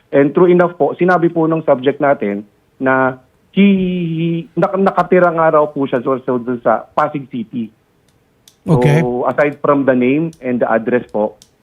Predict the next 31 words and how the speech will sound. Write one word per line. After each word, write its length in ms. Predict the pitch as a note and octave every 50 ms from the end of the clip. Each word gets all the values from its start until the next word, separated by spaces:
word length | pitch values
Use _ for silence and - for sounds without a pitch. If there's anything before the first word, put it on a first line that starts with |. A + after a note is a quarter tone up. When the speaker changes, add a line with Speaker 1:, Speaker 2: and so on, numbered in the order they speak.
| _ _
Speaker 1:
so 80 | B2+ B2 B2 B2 A#2+ A#2+ A#2+ A#2+ A#2 A#2 A2+
what 240 | A#2 D#3+ E3 D#3+ -
our 380 | - C#3+ C#3+ D3 D3 C#3+ C#3+ C3+
personnel 480 | - - D3 C#3+ D3 D3+ D#3 D3+ D3+
did 160 | C3 A#2 A#2
is, 160 | - C#3 A#2 - _ _ _
nagtanong 480 | - D#3+ E3 E3+ - G3 F#3+ F#3+ F3
pa 160 | - F3+ E3+ E3
rin 80 | E3
po, 160 | D#3+ E3 D#3+
sir, 160 | D#3 D#3 D3 C#3
sila, 240 | C3+ E3 D#3 C3
humingi, 240 | A2+ A2 A#2 A#2 A#2
sir, 160 | A2+ - B2+ A#2+
sila 220 | - C3 A#2+ A#2+
ng 80 | A#2 A#2
I 140 | G#2 G#2 G#2
D. 100 | G#2 G#2 A2+ G2+ _ _ _ _ _ _
Please 240 | _ E3 D#3+ E3
understand, 560 | D#3+ D#3+ D#3+ D#3 D#3 D3+ D#3 - D#3 C#3+ C#3 C3
sir, 220 | - D#3 D3+ C#3+
na 80 | C3 B2+
yung 240 | B2 B2+ C3 B2 A#2+
warrant 320 | A2+ A#2+ A#2+ A#2+ B2 G#2
of 80 | A#2+ A#2+
arrest, 220 | - B2+ B2 B2 A#2+
sir, 160 | - A#2+ A2+
po 160 | A#2 - A2+
natin, 320 | A2+ G#2+ G2+ - - A#2
sir, 160 | A2 - C#3 C3
is, 80 | B2